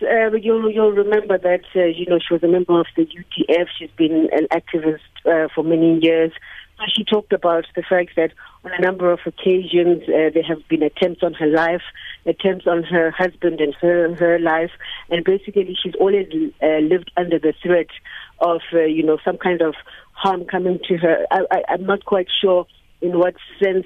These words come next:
that she was actually, uh, pointing all of this out, except to maybe to give a better understanding of what her life is to, to, to, to the public.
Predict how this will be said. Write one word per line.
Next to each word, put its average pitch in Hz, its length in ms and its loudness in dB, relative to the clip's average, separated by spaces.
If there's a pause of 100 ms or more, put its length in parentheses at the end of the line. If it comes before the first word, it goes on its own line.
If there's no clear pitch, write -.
that 170 240 -2
she 185 80 2
was 170 220 2
actually, 165 580 2
uh, 151 300 2 (200)
pointing 180 460 0 (340)
all 180 160 2
of 175 100 -2 (100)
this 160 100 -6 (100)
out, 165 280 0
except - 360 -2 (140)
to - 80 0
maybe 175 240 0
to - 180 -14
give 175 160 2 (340)
a - 40 -4
better - 300 -2
understanding 170 640 0
of 151 140 2
what 170 200 0
her 180 60 0
life 165 360 2
is 170 180 2 (180)
to, 170 280 2
to, 165 220 2
to, 175 80 0 (140)
to 180 80 -2
the 165 100 2
public. 160 440 -2